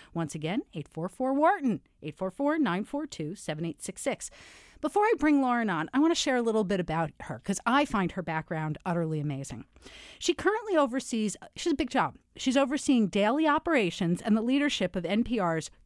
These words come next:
get this, programming, legal, H R, business development, diversity, engineering, I T,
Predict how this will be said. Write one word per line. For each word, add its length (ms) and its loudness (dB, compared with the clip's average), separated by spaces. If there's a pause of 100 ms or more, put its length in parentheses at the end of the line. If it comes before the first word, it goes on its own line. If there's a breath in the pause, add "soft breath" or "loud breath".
get 180 -2
this, 220 -6
programming, 720 0 (120)
legal, 500 -2 (200)
H 240 -10
R, 340 0 (160)
business 320 2
development, 640 2 (100)
diversity, 720 -2 (480 loud breath)
engineering, 720 2
I 220 2
T, 360 -2